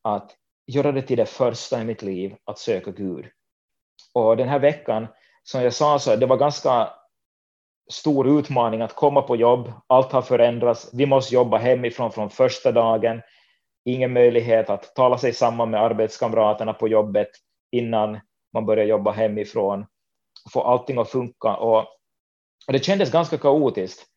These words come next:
Vi har jobbat nästan dygnet runt, tänkte jag säga här, både Miriam och jag med våra varsina jobb. Men det som ändrar på min vecka, ungefär vid halva veckan, så ändrar jag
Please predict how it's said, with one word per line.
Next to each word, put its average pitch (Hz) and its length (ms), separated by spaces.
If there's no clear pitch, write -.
Vi 120 120
har 127 140
jobbat 120 720
nästan 123 340
dygnet 113 260
runt, 110 220
tänkte 107 260
jag 104 80
säga 98 260
här, 98 420
både 110 300
Miriam 110 360
och 104 80
jag 104 280
med 104 100
våra 101 420
varsina 113 480
jobb. 101 300
Men 127 360
det 139 140
som 151 200
ändrar 160 300
på 147 120
min 120 160
vecka, 123 420
ungefär 143 360
vid 120 120
halva 156 340
veckan, 123 480
så - 220
ändrar 139 420
jag 113 140